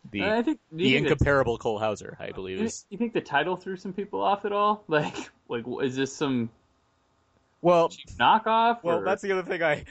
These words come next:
Speaker 1: I admire about the Fast and the Furious franchise is its evolution of its title. Like, it, it, it, it refuses to, like, only Fast Six seems to be the one that's, like, submitting to the rules of, like, a,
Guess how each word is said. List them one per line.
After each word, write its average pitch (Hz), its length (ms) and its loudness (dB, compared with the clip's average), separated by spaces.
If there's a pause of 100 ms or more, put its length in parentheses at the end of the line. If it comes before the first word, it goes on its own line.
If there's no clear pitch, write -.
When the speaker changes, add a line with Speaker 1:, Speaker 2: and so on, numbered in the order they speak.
(140)
Speaker 1:
I 151 180 2
admire 165 400 2
about 151 220 0
the 143 80 -10
Fast 147 300 -4
and 131 60 -16
the 123 40 -16
Furious 127 300 -6
franchise 131 580 -4
is 110 180 -12 (200)
its 147 200 -8
evolution 151 480 0
of 123 100 -2
its 143 140 -14
title. 123 460 -2
Like, 110 220 -2
it, 117 160 -4 (380)
it, 120 220 -4
it, - 180 -4 (260)
it 165 180 0
refuses 190 540 -2
to, 151 240 2 (560)
like, 147 220 2
only 208 240 2
Fast 196 360 2
Six 254 180 -10
seems 175 160 -8
to 151 60 -14
be 160 80 -4
the 156 80 -2
one 156 180 -2
that's, 143 180 -4
like, 131 180 -4
submitting 147 580 -2
to 147 120 -4
the 127 100 -4
rules 135 440 -2
of, 113 160 -2
like, 107 160 -2
a, 104 100 -4